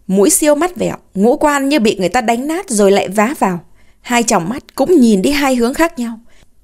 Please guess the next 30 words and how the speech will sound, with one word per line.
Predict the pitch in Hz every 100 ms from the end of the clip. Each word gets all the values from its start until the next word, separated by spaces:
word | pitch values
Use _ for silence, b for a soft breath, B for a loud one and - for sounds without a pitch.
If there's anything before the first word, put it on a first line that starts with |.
| _
Mắt | 196 285
trái | 302 254 254
nhìn | 359 240 233
chòng | 208 240 214
chọc | 233 196
phía | - 247
trên, | - 302 302 b b b
mắt | 226 339
phải | - 262 175
nhìn | 165 208 202
chằm | 165 214 185
chằm | 180 190 165
phía | 226 247
dưới. | 247 226 311 b b b
Cả | - 175
khuôn | - 349
mặt | 285 214 -
vặn | 202 -
vẹo, | 196 160 -
không | - 302
ra | 277 294
hình | 254 202 160
thù. | 180 165 - - - - - _ _ _ _ -
Ôn | 262 269
Triều | - 214 196
gom | 240
hết | 294 359
dũng | 233 240
khí, | - 247 294 - B B
mới | 226 240 320